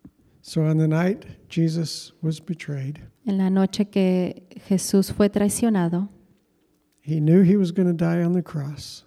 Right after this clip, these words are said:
Speaker 2: él sabía que iba a morir allí en la cruz.
Speaker 1: And so trying to get his disciples to understand,
Speaker 2: Así que tratando de ayudar a sus discípulos a entender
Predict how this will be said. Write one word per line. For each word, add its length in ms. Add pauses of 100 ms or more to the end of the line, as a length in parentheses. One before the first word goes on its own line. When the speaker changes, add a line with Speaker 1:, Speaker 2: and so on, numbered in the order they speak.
Speaker 2:
él 160
sabía 480
que 100
iba 120
a 40
morir 340
allí 200
en 140
la 100
cruz. 600 (200)
Speaker 1:
And 120
so 200
trying 460
to 120
get 240
his 160
disciples 760
to 180
understand, 680 (280)
Speaker 2:
Así 220
que 140
tratando 720
de 520
ayudar 420
a 80
sus 220
discípulos 720
a 100
entender 680